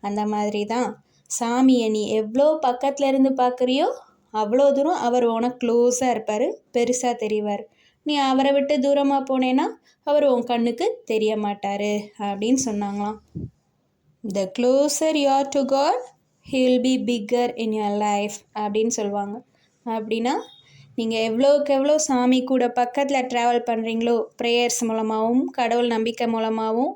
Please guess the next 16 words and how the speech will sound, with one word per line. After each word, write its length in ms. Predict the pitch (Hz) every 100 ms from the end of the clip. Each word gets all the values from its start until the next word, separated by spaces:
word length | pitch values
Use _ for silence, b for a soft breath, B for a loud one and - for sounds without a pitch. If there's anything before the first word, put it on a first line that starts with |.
| _
கடவுள் 400 | - 220 226 233
கூட 260 | 220 262 262
கிட்டக்க 280 | 247 226 262
இருக்கீங்களோ, 640 | 262 233 226 226 233 349 - B B -
அவர் 260 | 220 226
கண்டிப்பா 680 | 220 214 220 233 247 294 427
உங்களை 320 | 240 220 214 208
ஆசீர்வதிச்சுக்கிட்டே 840 | 214 226 214 202 - 202 214 240
இருப்பார். 460 | 233 - 196 233 _ _ _ _
ஸ்டோரி 440 | - - 254 247
நல்லா 320 | 233 226 233 240
இருக்குல்ல? 460 | 226 226 233 359 - _ - - - - _ _ _ _ _ _ -
நேத்து 400 | 247 311 320 302
என்ன 160 | 285
கொஸ்டின் 420 | 277 269 269 254
கேட்டிருந்தோம்? 720 | 247 247 247 240 240 240 233